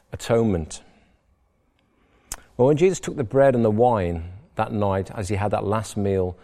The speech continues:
with his disciples, he made this extraordinary statement. He said, "This cup is the new covenant in my blood, which is poured out for you."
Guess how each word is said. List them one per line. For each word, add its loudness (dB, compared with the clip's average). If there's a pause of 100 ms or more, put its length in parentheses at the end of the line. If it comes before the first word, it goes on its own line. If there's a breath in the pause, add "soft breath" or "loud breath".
(420 soft breath)
with -2
his -2
disciples, -4
he 0
made 0
this -10
extraordinary -2 (360 soft breath)
statement. -4 (400 soft breath)
He -2
said, 4
"This 2
cup 0 (580 soft breath)
is -2
the 2
new 2
covenant -2
in -2
my 0
blood, 0 (400)
which -6
is -2
poured 2
out -2 (300)
for -8
you." -4